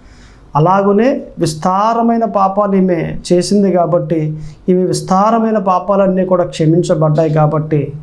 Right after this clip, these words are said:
నన్ను ఇంతలాగున ఏది ముద్దు పెట్టుకుంటా ఉంది, ప్రేమిస్తూ ఉంది.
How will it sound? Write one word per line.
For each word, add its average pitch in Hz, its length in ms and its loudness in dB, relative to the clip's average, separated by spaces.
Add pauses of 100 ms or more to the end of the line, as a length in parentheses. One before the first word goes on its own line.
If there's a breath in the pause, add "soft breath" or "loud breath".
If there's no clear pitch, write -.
నన్ను 180 240 2
ఇంతలాగున 160 1120 0 (460 loud breath)
ఏది 175 600 2 (460 soft breath)
ముద్దు 165 240 4
పెట్టుకుంటా 185 540 0
ఉంది, 165 280 0
ప్రేమిస్తూ 160 680 0
ఉంది. 147 460 0